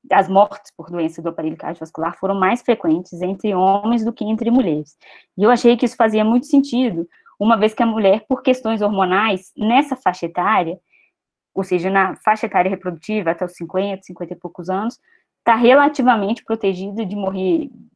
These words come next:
de infarto, não, não cem por cento, mas mais em relação ao homem, por causa, por questões hormonais. Os hormônios são protetores,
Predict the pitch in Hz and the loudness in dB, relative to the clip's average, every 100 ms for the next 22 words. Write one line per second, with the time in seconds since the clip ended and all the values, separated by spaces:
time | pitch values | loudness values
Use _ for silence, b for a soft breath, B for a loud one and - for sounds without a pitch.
0 | _ - 151 202 233 - 160 165 190 - | _ -16 -4 0 0 0 0 0 -2 -8
1 | 240 208 214 208 208 196 185 165 - 160 | -2 0 0 0 -2 -2 -4 -4 -2 0
2 | 180 196 196 208 185 202 226 202 190 175 | 2 2 2 4 4 4 2 -2 -2 -2
3 | 175 - - - 175 170 170 202 226 277 | -2 -6 -12 -2 0 0 -2 -2 -6 -8
4 | b b b b - 240 - 208 220 233 | b b b b 0 0 4 4 4 0
5 | 196 233 - 233 226 220 220 247 208 - | -4 -6 -8 -6 -6 -4 -2 -2 -4 -8
6 | - _ 170 170 175 170 180 190 185 190 | -18 _ -10 -10 -6 -6 -6 -8 -10 -10
7 | 196 202 220 214 147 139 _ _ | -8 -8 -8 -10 -14 -18 _ _